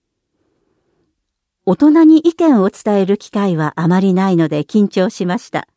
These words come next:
今回参加して高校生らしい意見を伝えることはとても大切で、社会にも貢献できると感じました。災害の時は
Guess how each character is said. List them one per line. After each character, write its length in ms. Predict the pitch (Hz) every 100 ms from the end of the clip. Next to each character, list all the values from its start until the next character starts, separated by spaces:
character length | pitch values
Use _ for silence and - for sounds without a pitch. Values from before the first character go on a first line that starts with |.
| _ _ _ _ _ _ _ _ _
今 220 | 247 247
回 240 | - 185
参 280 | - 247 262
加 120 | 247
し 140 | 247 -
て 180 | 226 220 _ _
高 180 | - 285
校 200 | 285 302
生 240 | 302 311 294
ら 120 | 277
し 260 | - 294 240
い 0 |
意 140 | 240
見 280 | 233 190 165
を 100 | 175
伝 320 | - - 214
え 60 | 208
る 100 | 208
こ 140 | 214
と 160 | 214 185
は 160 | 170 - _ _
と 100 | 175
て 140 | 226
も 160 | 233 233
大 220 | 202 208
切 280 | - 202 196
で、 160 | 185 190 _ _ _
社 220 | - 240
会 240 | 247 214 190
に 100 | 185
も 140 | 175
貢 260 | 175 226 247
献 240 | 262 254
で 140 | 247 247
き 120 | 269
る 120 | 247
と 160 | 156 147
感 240 | 180 160
じ 120 | 160
ま 120 | 151
し 120 | - -
た。 160 | 123 _ _ _ _ _ _ _ _ _ _ _ -
災 260 | - 294
害 220 | 302 311 294
の 120 | 302
時 280 | 302 294 208
は 180 | 190